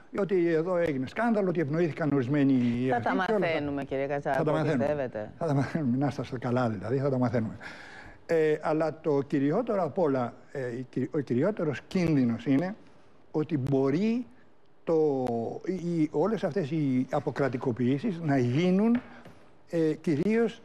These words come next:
Speaker 1: για εισπρακτικούς στόχους, για να αντλήσουμε πόρους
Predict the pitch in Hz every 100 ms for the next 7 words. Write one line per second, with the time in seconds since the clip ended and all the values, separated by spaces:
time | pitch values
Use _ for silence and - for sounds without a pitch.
0 | - 139 170 208 226 220 - - - 170
1 | 190 160 139 151 240 - 202 - - -
2 | - - 135 156 151 147 156 208 - 185
3 | 190 185 - - 190 170 135